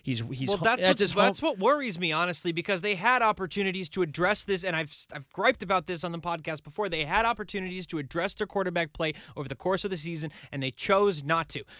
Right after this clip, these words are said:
Speaker 2: which is either saying that we have, uh, some blind faith in either Cody Kessler or Blake Bortles. Bortles doesn't think he's coming back next year.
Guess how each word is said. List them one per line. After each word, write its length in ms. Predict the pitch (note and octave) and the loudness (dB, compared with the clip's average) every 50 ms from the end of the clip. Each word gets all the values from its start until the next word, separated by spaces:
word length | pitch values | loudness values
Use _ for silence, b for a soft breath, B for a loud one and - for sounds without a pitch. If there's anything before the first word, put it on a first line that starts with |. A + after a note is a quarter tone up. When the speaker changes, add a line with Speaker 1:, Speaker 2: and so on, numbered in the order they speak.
| B B | B B
Speaker 2:
which 180 | - D3+ - | -8 -6 -4
is 140 | D#3+ C#3 - - | -6 -8 -4 0
either 320 | - F#3 A#3 A#3+ G#3+ G3+ F#3 | 4 4 4 4 4 2 0
saying 400 | - - G#3+ F#3+ F3+ F3 F3 F3 | 0 0 0 0 0 0 -2 0
that 300 | E3 D#3+ D3+ C#3+ C3 C3 | 0 0 0 -2 -4 -6
we 260 | C#3 D#3 G3+ A3 G#3+ | -8 -6 -4 -2 0
have, 320 | F3+ G3 G3 G3 F3+ D#3+ | 2 2 2 2 2 0
uh, 100 | E3+ E3 D3 | -2 -6 -6
some 260 | - - F#3 F3+ F3+ D3 - | -4 -4 -2 -2 -2 -4 -2
blind 340 | E3 E3+ E3+ G3+ A3 A3+ A3 | 0 2 2 2 2 0 -2
faith 380 | - - A3 G#3+ G3 F#3+ F#3 - - | -2 0 2 4 4 2 2 -2 -4
in 160 | E3+ D#3 D3+ | -4 -2 0
either 200 | D3+ E3 D#3 D#3+ | 0 0 -2 -4
Cody 300 | D3 - - F#3+ F#3+ F#3+ | -4 -4 -2 -2 -2 -2
Kessler 540 | - - - G#3 G3+ - - E3+ D#3 D#3 D3+ | -2 0 0 0 0 0 -2 -2 -2 -2 -2
or 60 | D3 | -4
Blake 320 | C#3+ - E3 F3+ F#3+ D3 - | -4 -4 -4 -4 -4 -4 -2
Bortles. 320 | - F#3 A3 G#3+ F#3+ E3 | 0 2 2 2 2 0
Bortles 400 | C3+ - F3 B3 D#4 D#4 A#3 F#3 | 0 4 6 6 8 8 6 4
doesn't 180 | F3 E3 D#3+ D3 | 2 -2 -2 -2
think 160 | D3 F3+ D3+ | -4 -4 -4
he's 140 | D3+ E3 D3 | -4 -6 -6
coming 260 | - F3 D#3+ D3+ C#3+ | -4 -4 -4 -4 -6
back 300 | B2+ - C#3 C3+ C#3 - | -6 -4 -4 -4 -4 -6
next 320 | D3 C3+ B2+ - - - | -8 -12 -12 -12 -12 -10
year. 180 | C#3+ C#3 E3+ G3 | -8 -8 -8 -8